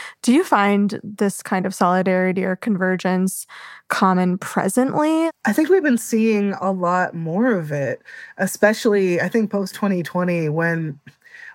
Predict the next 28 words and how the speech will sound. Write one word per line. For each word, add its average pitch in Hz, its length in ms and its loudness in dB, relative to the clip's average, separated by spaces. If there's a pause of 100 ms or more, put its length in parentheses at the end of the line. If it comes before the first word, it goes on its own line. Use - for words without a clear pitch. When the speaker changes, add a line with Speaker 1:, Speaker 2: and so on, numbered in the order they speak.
Speaker 2:
a 190 100 4
lot 180 460 2
of 185 200 -2
unions 165 760 -4 (260)
finally 185 540 2
felt 180 240 0
like, 170 120 0
"Okay, 175 300 0
we 190 160 0
have 190 200 0
to 185 100 -4
say 185 240 -2
something. 170 340 -4
We 175 140 0
have 180 220 0
to 180 100 -6
be 180 180 0
out 185 200 2
here, 170 200 -2
say 170 220 -2
that 170 100 -2
Black 151 320 -6
Lives 160 220 -4
Matter. 156 260 0
We 165 120 -2
have 170 260 0
to 185 80 0
actually 170 680 -2